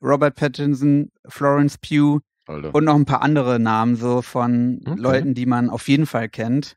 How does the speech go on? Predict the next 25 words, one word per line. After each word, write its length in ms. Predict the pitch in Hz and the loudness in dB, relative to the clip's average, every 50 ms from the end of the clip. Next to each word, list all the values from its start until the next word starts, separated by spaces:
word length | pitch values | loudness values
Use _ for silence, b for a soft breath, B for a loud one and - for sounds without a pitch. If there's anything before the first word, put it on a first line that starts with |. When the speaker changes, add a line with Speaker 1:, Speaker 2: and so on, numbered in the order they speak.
| _ | _
Speaker 2:
Krasse 300 | - - 92 73 - 101 | -12 -8 -8 -4 -2 0
Riege. 240 | 110 107 110 110 - | 0 0 0 0 0
Speaker 1:
Ähm, 200 | 110 113 117 113 - - | -2 -4 -6 -8 -10 -6
ja, 160 | - 123 123 | -2 -2 0
Mann. 260 | 117 117 113 110 101 - _ _ _ _ _ _ _ _ _ _ _ _ _ _ _ - | 0 -2 -4 -6 -8 -12 _ _ _ _ _ _ _ _ _ _ _ _ _ _ _ -12
Da 100 | 120 110 | -10 -6
bin 140 | 110 123 | -4 -2
ich 80 | 139 - | -2 -2
schon 180 | - 147 139 123 | -2 -2 -2 0
sehr 120 | 123 123 | 0 -2
gespannt 380 | 120 117 - - 113 113 113 - | -2 -4 -6 -4 -4 -4 -4 -4
drauf. 360 | 107 107 104 101 - - - _ _ _ _ _ _ _ _ _ _ - | -4 -6 -6 -6 -8 -10 -18 _ _ _ _ _ _ _ _ _ _ -6
Und 160 | - 120 - | -4 -2 -2
auch 140 | 131 - - | -2 -4 -4
in, 200 | - 113 107 127 - - | -4 -6 -6 -6 -6 -8
also 140 | 113 117 | -8 -8
der 140 | 113 110 104 - b b b b b _ | -8 -10 -12 -14 b b b b b _
ist 140 | - - - | -12 -6 -2
von 120 | - 123 | 0 2
der 120 | 123 113 101 | 2 2 2
Wertigkeit 420 | 107 110 - 117 - - 113 104 | 0 -2 -2 -4 -6 -6 -8 -8
auf 100 | 101 98 | -8 -8
jeden 160 | 107 110 107 104 | -6 -6 -6 -4
Fall 280 | 117 101 98 98 98 107 | -4 -6 -6 -8 -10 -10
würdig, 560 | 101 107 113 113 113 107 101 - - - - | -4 -2 -2 0 0 -2 -4 -6 -10 -14 -18